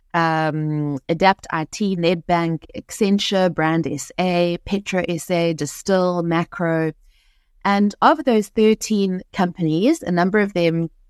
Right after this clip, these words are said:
uh, gave overt, um, responses where they declined, uh, companies, of course, like Volkswagen and Telkom, uh, and Nedbank. Uh,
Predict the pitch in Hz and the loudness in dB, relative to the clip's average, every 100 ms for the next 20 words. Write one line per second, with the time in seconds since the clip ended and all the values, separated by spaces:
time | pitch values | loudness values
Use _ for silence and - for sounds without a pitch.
0 | - 156 151 - - 151 151 - 185 196 | -8 -6 -4 -4 -2 -2 -2 0 0 0
1 | 160 143 131 - - _ _ _ - 143 | 0 -2 -2 -6 -18 _ _ _ -2 0
2 | 139 135 135 131 147 - 143 143 139 139 | 2 0 0 -2 -2 0 0 0 -2 0
3 | 135 - - 113 113 202 220 _ - 147 | 0 -2 -4 -2 0 0 0 _ -8 -2
4 | 131 135 139 135 - - 131 135 135 143 | 0 0 0 -2 -4 -8 -4 -4 0 2
5 | 131 - 139 139 135 131 - 139 139 139 | 0 0 0 0 0 0 0 -2 0 0
6 | 208 285 _ _ _ _ - 147 131 147 | 0 -4 _ _ _ _ -2 0 2 0
7 | 135 131 135 139 226 _ _ _ _ 180 | -2 -2 -2 -2 -6 _ _ _ _ 0
8 | 180 | 0